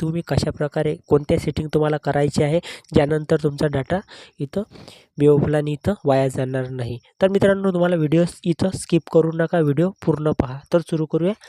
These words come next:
आजचा व्हिडिओ. तर मित्रांनो, सुरुवात, सर्वात आधी तुम्हाला काय करायचं, इथं Google फोटोज, इथं तुमच्या मोबाईलचं इथं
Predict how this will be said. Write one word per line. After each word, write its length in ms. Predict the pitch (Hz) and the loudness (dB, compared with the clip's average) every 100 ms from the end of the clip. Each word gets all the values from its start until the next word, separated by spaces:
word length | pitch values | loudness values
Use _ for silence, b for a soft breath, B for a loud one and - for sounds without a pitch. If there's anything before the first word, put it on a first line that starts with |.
| B B - | B B -6
आजचा 340 | 123 - - - _ - | -6 -6 -8 -8 _ 0
व्हिडिओ. 400 | - 131 120 107 - B B B | 0 2 0 0 -6 B B B
तर 40 | 202 | -2
मित्रांनो, 380 | 202 208 202 202 | 0 0 0 -2
सुरुवात, 420 | 175 170 180 185 185 - | 2 2 0 -2 -8 -6
सर्वात 300 | 160 160 170 | -2 0 0
आधी 160 | 160 156 | -4 -6
तुम्हाला 220 | 160 165 | -4 -2
काय 160 | 170 156 | -2 -4
करायचं, 320 | 165 160 160 | -2 -4 -4
इथं 180 | 165 214 - | -6 -8 -10
Google 260 | 147 143 160 - | -2 0 0 -2
फोटोज, 360 | 147 151 175 - | -8 -4 -4 -6
इथं 180 | 160 220 - - | -10 -12 -14 -14
तुमच्या 260 | 156 175 | -6 -4
मोबाईलचं 380 | 156 143 156 165 | -2 0 -2 -2
इथं 180 | 151 | -8